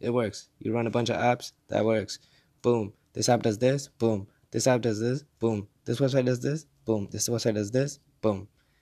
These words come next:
You know, it's the same exact shit, but in a decentralized manner, meaning you can access this information from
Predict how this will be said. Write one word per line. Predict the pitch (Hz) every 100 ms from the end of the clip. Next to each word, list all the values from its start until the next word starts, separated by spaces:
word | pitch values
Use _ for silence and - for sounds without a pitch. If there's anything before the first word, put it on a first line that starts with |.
| _ -
You | 107
know, | 117 139 - _
it's | -
the | 107
same | 127 123
exact | 113 110 113 -
shit, | 120 - - -
but | 101
in |
a | 95
decentralized | 113 107 110 110 104 95
manner, | 107 110 117 - - _ -
meaning | 110 107 104
you | 127
can | 117 - _ _ _ _
access | 117 120 135 -
this | 113
information | 117 120 113 117 131 127
from | - 104